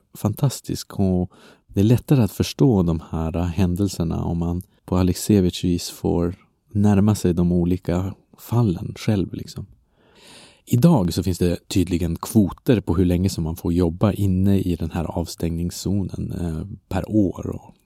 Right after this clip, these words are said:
om man överträder sin kvot så blir man ivägskickad och får jobba någon annanstans. Men det, det är ändå olustigt. Det känns olustigt när man är där och, och den där tanken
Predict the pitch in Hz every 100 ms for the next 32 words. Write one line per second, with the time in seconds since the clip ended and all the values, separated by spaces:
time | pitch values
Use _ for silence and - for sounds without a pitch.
0 | _ 95 87 - 90 92 - 98 90 -
1 | 87 95 95 - 82 85 85 82 - _
2 | _ _ _ 92 92 87 82 - 101 -
3 | 82 80 90 - 87 85 85 82 - 98
4 | 82 87 - 92 87 - 92 90 92 90
5 | 90 _ _ _ _ _ _ _ - 123
6 | 127 131 110 _ _ _ _ 113 90 98
7 | - - - - - _ 110 123 110 123
8 | 104 110 101 98 90 92 117 107 85 -
9 | - - 95 101 98 - 123 104 - 120
10 | 98